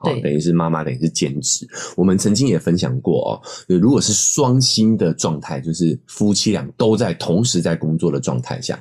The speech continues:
Speaker 1: 是。
Speaker 2: 因为这个社会脚本的关系呢，女生哦，
Speaker 1: 对啊。
Speaker 2: 她有在全职工作哦，
Speaker 1: 嗯。
Speaker 2: 但是她也会主动的去承担更多的家务。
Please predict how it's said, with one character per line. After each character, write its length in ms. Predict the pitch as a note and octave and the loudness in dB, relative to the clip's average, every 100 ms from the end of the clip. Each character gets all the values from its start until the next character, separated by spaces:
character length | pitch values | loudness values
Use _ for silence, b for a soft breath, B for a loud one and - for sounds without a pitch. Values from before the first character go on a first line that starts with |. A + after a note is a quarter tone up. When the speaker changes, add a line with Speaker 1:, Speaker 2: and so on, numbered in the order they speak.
| - | -12
Speaker 1:
是。 480 | - - - - E3 | -16 -14 -6 0 2
Speaker 2:
因 240 | F3 F#3+ | 4 6
为 180 | G3 C#3 | 4 4
这 160 | B2 B2+ | 2 0
个 160 | G2+ | 0
社 180 | F#2+ A2 | 2 2
会 160 | G#2 F2 | 2 2
脚 160 | C#2 | 0
本 160 | D#2 C#2 | 0 -2
的 80 | C2+ | -2
关 240 | D2 C#2 | -2 -4
系 140 | - C2 | -6 -6
呢， 140 | B1+ B1 B B B - | -6 -8 B B B 2
女 280 | G2+ F#2 | 4 4
生 260 | F#2 C3 B2+ | 4 4 4
哦， 320 | A2 F#2+ F#2+ - - | 2 0 -4 -8 -2
Speaker 1:
对 160 | F3+ | 0
啊。 100 | D#3 | 0
Speaker 2:
她 140 | D3 F3 | 0 2
有 160 | A#2 | 2
在 100 | D3+ | 2
全 240 | C3 B2+ B2+ | 0 2 4
职 160 | A#2+ | 4
工 220 | B2 B2 | 4 4
作 180 | A#2 A#2 | 4 4
哦， 320 | G2 F#2 F#2 G#3 | 4 2 0 2
Speaker 1:
嗯。 200 | G3 D#3+ | 4 4
Speaker 2:
但 120 | C3 | 4
是 80 | B2+ | 2
她 400 | - - C3+ D3+ | 0 -4 -2 2
也 200 | - - | 2 0
会 360 | - G#2+ E2 - | 0 0 0 -4
主 260 | - E2+ D2 | -8 -6 -4
动 280 | - G#2 F2 | 0 2 2
的 100 | D#2+ | 0
去 160 | G#2 | 0
承 320 | F#2 - C#2+ D#2 | -2 -2 -4 -4
担 180 | D#2 D#2 | -6 -2
更 220 | F2+ D2 | -2 0
多 160 | D#2 | -2
的 120 | C#2+ - | -2 -2
家 320 | E2 C#2 C#2 | -2 -4 -2
务。 160 | D#2+ | -4